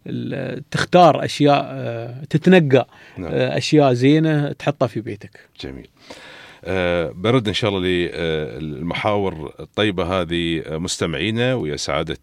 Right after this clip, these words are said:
Speaker 2: المهندس مروان بن غليطة، لكن بالنسبة لسؤالنا اللي كان يقول: "كم عدد زوار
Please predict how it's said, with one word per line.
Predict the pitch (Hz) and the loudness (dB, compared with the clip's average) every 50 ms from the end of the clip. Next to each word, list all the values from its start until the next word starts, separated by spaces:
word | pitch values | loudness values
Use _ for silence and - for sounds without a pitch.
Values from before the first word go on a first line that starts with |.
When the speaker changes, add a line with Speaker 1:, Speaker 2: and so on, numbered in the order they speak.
| - 85 | -10 -10
Speaker 2:
المهندس | 73 73 76 82 76 73 - - | -8 -6 -6 -6 -6 -6 -6 -6
مروان | 80 73 78 80 80 80 80 71 | -4 -4 -4 -2 -2 -4 -4 -6
بن | 69 78 71 | -6 -8 -6
غليطة، | 76 82 98 104 - 107 | -4 -4 -4 -4 -2 -4
لكن | 90 85 - - 90 82 85 82 - | -4 -4 -4 -4 -4 -4 -4 -4 -6
بالنسبة | - 80 90 - - - 87 | -6 -6 -6 -6 -4 -4 -2
لسؤالنا | 92 110 - - 117 - 107 110 98 87 80 78 87 | -2 -2 0 0 0 2 2 2 2 0 -2 -2 -4
اللي | 95 98 92 92 | -4 -4 -4 -4
كان | - 104 95 95 | -4 -4 -2 -2
يقول: | 95 85 95 123 127 123 117 120 113 - - - - - - _ _ - | -2 -2 0 0 2 2 2 2 0 0 -4 -20 -20 -20 -20 _ _ -2
"كم | 127 113 107 92 | 0 0 0 2
عدد | 73 87 101 101 95 80 76 85 85 87 82 | 0 0 0 0 -2 -2 -2 -2 0 0 0
زوار | 80 80 98 95 87 92 101 110 113 113 113 107 110 117 117 | -2 -2 -2 -2 -2 0 0 2 2 0 0 0 0 -2 -2